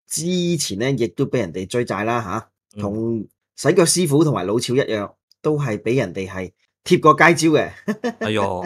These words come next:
Speaker 2: 佢用咩藉口啊？佢用咩理由啊？人紅是非多。
Speaker 1: 誒，好似冇咩理由，人，佢係，
Speaker 2: 啊？
Speaker 1: 佢係唔理咯。嗱，噉呢，佢嘅老婆文文啦，吓，歐艷文，同佢就奉子成婚，先後呢，
Speaker 2: 嗯。
Speaker 1: 就生咗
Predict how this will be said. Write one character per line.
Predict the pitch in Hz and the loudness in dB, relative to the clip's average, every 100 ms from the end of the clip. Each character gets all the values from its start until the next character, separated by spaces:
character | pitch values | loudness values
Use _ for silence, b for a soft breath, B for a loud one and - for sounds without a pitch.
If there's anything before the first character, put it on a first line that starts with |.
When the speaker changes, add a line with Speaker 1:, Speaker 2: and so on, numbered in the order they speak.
| - | -8
Speaker 2:
佢 | - 151 | 2 6
用 | 139 135 | 6 6
咩 | 160 139 | 4 4
藉 | - | 0
口 | - 110 | 0 4
啊？ | 127 104 - | 4 2 0
佢 | 139 | -4
用 | 117 | -2
咩 | 139 127 | -2 0
理 | 117 113 | 0 0
由 | 95 | -2
啊？ | 98 92 _ _ _ | -4 -6 _ _ _
人 | 110 147 147 147 | -2 2 4 4
紅 | 202 | 4
是 | - 151 | 4 4
非 | |
多。 | 143 | 6
Speaker 1:
誒， | 143 | 8
好 | |
似 | 175 | 8
冇 | |
咩 | 143 | 6
理 | 135 | 4
由， | 117 90 - _ | 2 -2 -8 _
人， | - 123 - _ | -4 -4 -4 _
佢 | 170 | 4
係， | 156 123 131 127 | 6 6 4 0
Speaker 2:
啊？ | _ _ _ | _ _ _
Speaker 1:
佢 | 151 | 0
係 | 156 | 2
唔 | 135 120 | 2 2
理 | 123 | 4
咯。 | 175 214 _ - | 4 0 _ -8
嗱， | 101 95 _ _ _ | -6 -6 _ _ _
噉 | 143 | 0
呢， | 190 156 - _ _ | 2 0 -6 _ _
佢 | - 147 | 0 4
嘅 | 165 | 6
老 | 151 131 151 | 6 6 2
婆 | 143 101 - _ _ _ | 0 -4 -4 _ _ _
文 | 107 110 | -6 -2
文 | 131 156 | 0 0
啦， | 151 | -2
吓， | 98 143 - _ _ - | -2 -8 -14 _ _ -4
歐 | 160 165 | 0 0
艷 | 120 98 | 0 -4
文， | 73 - _ | -8 -14 _
同 | - 92 | -14 -6
佢 | 120 | -4
就 | 113 107 | -2 -4
奉 | 104 104 104 | -6 -8 -8
子 | 98 120 | -6 -6
成 | 139 82 | -6 -8
婚， | 110 113 135 139 - _ _ - | -8 -2 0 -2 -4 _ _ -8
先 | - 247 240 | -2 2 2
後 | 190 143 | 2 4
呢， | 190 | 2
Speaker 2:
嗯。 | 143 _ _ _ | -2 _ _ _
Speaker 1:
就 | 117 113 117 117 | -2 0 0 0
生 | - 139 143 | -2 -2 -2
咗 | 113 120 - | -2 -2 -4